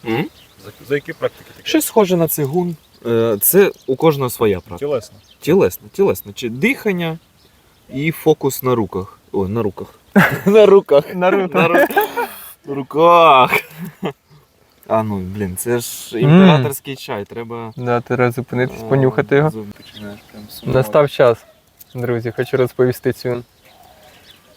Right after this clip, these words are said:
Speaker 3: славнозвісну історію, як ти можеш себе знищити за тиждень тільки чаєм.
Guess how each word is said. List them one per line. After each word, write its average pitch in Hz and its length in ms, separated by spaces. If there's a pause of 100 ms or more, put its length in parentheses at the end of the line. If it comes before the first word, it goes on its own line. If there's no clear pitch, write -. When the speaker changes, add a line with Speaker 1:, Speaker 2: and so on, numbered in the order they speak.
(340)
Speaker 3:
славнозвісну 156 760
історію, 175 440
як 143 160
ти 147 100
можеш 143 260
себе 139 240
знищити 135 480
за 127 120
тиждень 135 440
тільки 120 320
чаєм. 107 360